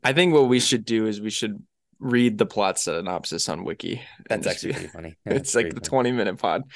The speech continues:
Speaker 2: Yeah, that's good. Um, yeah, keep
Speaker 1: I,
Speaker 2: on the
Speaker 1: my
Speaker 2: lookout for
Speaker 1: parents
Speaker 2: that.
Speaker 1: stand by it. I told my mom we were doing National Treasure in Review, and she's like, "Are you gonna watch the show?" And I was like, "I don't think so." And she's like, "You should." And I was like,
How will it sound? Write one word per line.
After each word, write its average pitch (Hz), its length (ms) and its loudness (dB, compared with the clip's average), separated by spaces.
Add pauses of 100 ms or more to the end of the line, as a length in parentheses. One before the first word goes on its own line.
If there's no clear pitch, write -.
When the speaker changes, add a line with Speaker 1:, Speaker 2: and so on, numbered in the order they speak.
(260)
Speaker 2:
Yeah, - 180 -14 (140)
that's - 180 -6
good. - 220 -6 (400)
Um, 113 460 0
yeah, 147 240 4
keep - 180 -4
Speaker 1:
I, 107 140 2
Speaker 2:
on 185 120 -2
the 170 60 0
Speaker 1:
my - 60 6
Speaker 2:
lookout 139 160 4
for 156 80 4
Speaker 1:
parents 143 260 4
Speaker 2:
that. - 40 4
Speaker 1:
stand 143 260 6
by 117 260 4
it. 107 60 2
I 104 100 2
told 113 220 -2
my 110 120 0
mom 107 300 0
we 107 100 -2
were 107 120 0
doing 107 420 -4 (500)
National 107 380 -4
Treasure 107 320 -2
in 107 80 -2
Review, 104 360 0
and 101 100 -4
she's 107 180 -4
like, 101 80 0
"Are 104 60 -2
you 104 120 -2
gonna 98 140 -2
watch 92 240 -4
the - 80 -12
show?" 78 320 -2
And 80 80 -6
I 80 40 -4
was 78 120 -8
like, 73 120 -6
"I 78 60 -4
don't 110 200 -4
think 82 180 -6
so." - 240 -4
And - 80 -10
she's - 180 -10
like, - 140 -10
"You 147 60 -12
should." 165 320 4
And 156 120 -12
I 71 120 -10
was 53 100 -12
like, 55 180 -12